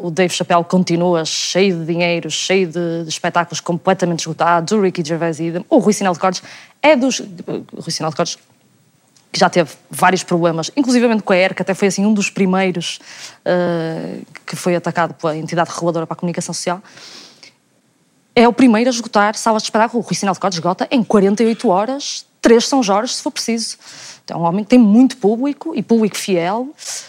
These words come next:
Não acho que haja um cancelamento. Tu podes falar, tu também podes falar, eh, Nuno e Diogo.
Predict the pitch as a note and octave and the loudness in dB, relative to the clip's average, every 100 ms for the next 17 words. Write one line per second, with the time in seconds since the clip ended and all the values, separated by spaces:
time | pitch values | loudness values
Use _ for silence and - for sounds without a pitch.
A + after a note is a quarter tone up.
0 | _ _ _ _ _ A#3 B3+ D#4 C#4+ C#4+ | _ _ _ _ _ 4 4 4 2 2
1 | C#4+ - - - - B3 B3 B3+ A3 B3+ | -2 -6 -10 -12 2 4 6 2 0 0
2 | B3 A#3+ - G#3+ B3+ - - _ _ - | 2 0 0 0 0 -2 -16 _ _ 2
3 | B3 B3+ - G3 A3 - C#4 B3+ A3 G3+ | 4 4 4 2 2 0 0 2 2 -2
4 | G3+ - F3+ F#3 F#3 F3+ F3 E3+ F3+ F#3 | -2 0 0 0 -2 -4 -4 -4 -2 -2
5 | F#3 F3 D#3+ F3 F#3+ G#3+ | -2 -4 -4 -2 -2 -6